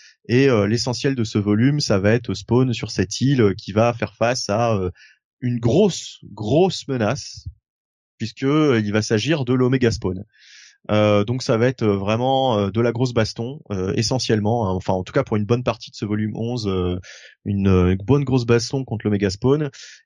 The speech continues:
Et puis après, on va avoir un petit peu plus de mise en place, euh, d'autres choses avec, euh, notamment, euh, un ennemi, euh, bon, que je, je vais pas révéler, euh, qu'on, qu'on voit dans une seconde partie. Euh, mais voilà, bon, c'est, c'est du McFarlane, donc c'est, euh, c'est un peu laborieux au niveau de la narration.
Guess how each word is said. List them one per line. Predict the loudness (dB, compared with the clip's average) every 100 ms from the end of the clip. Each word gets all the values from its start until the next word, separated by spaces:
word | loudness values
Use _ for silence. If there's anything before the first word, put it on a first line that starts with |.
| 0
Et | 2 2
puis | 0 0
après, | 0 0 -2 0 2 2
on | 2 0
va | 0 0
avoir | 0 -2
un | -4
petit | -6 -6
peu | -6
plus | -6 -8 -10 -2
de | 2
mise | 2 2
en | 0
place, | 2 2 0 -2 -4
euh, | -4 -2 -4 -4 -2
d'autres | -2 -2 -4
choses | -2 2 4 4
avec, | 2 2 0 0
euh, | 0 2 2 2 0
notamment, | 0 2 2 2 2 4
euh, | 2 0 -6 -20 -20 -4
un | 2 4
ennemi, | 4 2 0 -2
euh, | -2 0 0
bon, | 2 2
que | 2
je, |
je | 2
vais | 2
pas | 0 -2
révéler, | 0 -2 -2 -6 -6
euh, | -8 -10 -16
qu'on, | -8 -8
qu'on | -4
voit | -2 0
dans | 0
une | -2
seconde | -4 -4 -2
partie. | -2 -4 -6 -6 -10 -18 -18 -20 -2
Euh, | 2 4
mais | 4
voilà, | 2 2 0
bon, | -2 -6
c'est, | -2 -2
c'est | -2 -6
du | -4
McFarlane, | -4 -2 -2 0 -2 -6
donc | -10 -10
c'est, | -8 -2 0 2
euh, | 2 2 0 0
c'est | -2 -2
un |
peu | 2 2
laborieux | 2 2 -2 -2 -2
au |
niveau | -2 -2
de | 0
la | 0
narration. | 0 -2 -4 -8